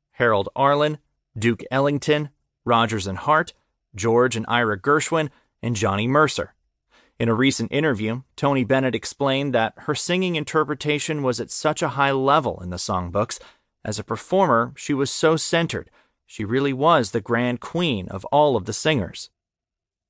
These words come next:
For jazz broadcaster Dick Golden, the reason these songbooks are classic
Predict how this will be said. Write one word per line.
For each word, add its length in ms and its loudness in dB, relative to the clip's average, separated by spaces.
For 140 0
jazz 380 2
broadcaster 680 2
Dick 360 -2
Golden, 400 0
the 100 0
reason 420 0
these 240 0
songbooks 520 0
are 80 -4
classic 640 0